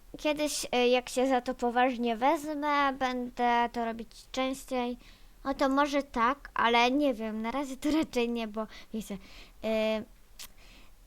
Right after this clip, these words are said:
zarabianie to raczej utrzymanie się, a ja nie zarabiam na YouTubie,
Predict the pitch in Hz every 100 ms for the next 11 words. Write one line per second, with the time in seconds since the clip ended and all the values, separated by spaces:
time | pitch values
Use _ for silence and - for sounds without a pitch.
0 | - - - 208 269 285 240 277 226 214
1 | 214 233 233 - 226 233 226 - 277 269
2 | 254 247 - 247 240 214 - 226 226 226
3 | 226 233 240 240 240 - - - - -
4 | - 254 277 311 254 254 247 254 262 240
5 | 214 226 220 220 214 214 226 208 214 -
6 | 214 214 220 220